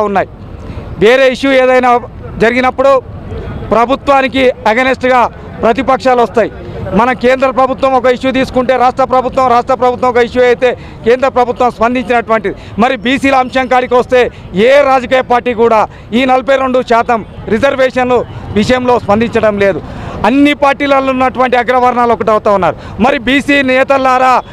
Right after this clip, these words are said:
మీకు సిగ్గనిపిస్తలేదా? మీరు ఏ పార్టీలో ఉంటేంది? స్థానిక సంస్థల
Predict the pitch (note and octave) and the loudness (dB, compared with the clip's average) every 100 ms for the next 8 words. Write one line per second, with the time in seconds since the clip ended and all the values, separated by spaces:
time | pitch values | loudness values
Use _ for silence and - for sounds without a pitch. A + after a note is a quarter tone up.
0 | - A3 C4+ B3+ A#3 C4+ B3+ C4 - C4 | -4 -2 -2 -2 -2 -2 -4 -4 0 2
1 | B3 A#3 A#3 F#3+ - - F#3 C4 C4+ B3+ | 4 4 2 0 -6 -10 -2 0 2 2
2 | - C#4 C#4 C#4 C4+ B3+ A#3+ C4 A#3+ B3+ | 2 2 0 0 0 0 0 0 2 0
3 | A3 - - G#3+ B3 C#4+ C#4+ B3+ C4 C4+ | 0 -6 -6 0 0 0 -2 0 0 0
4 | - C4 | 0 2